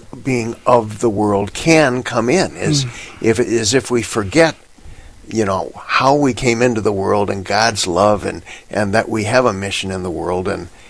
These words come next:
Speaker 1: and it's God's mission, uh, and just kind of go out on our own,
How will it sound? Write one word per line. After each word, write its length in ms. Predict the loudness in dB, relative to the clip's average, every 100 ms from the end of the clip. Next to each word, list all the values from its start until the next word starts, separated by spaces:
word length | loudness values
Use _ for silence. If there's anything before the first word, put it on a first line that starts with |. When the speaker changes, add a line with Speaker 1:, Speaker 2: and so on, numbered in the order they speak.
| -14
Speaker 1:
and 220 | -4 -2 -2
it's 200 | -4 0
God's 380 | 4 4 2
mission, 580 | 0 0 0 -4 -10 -14 -20 -20 -20 -20 -4
uh, 260 | 0 0 0
and 220 | -2 0
just 260 | 0 0 0
kind 240 | 0 0
of 80 | 4
go 160 | 6 6
out 160 | 6
on 180 | 4 0
our 200 | 0 2
own, 360 | 2 2 -2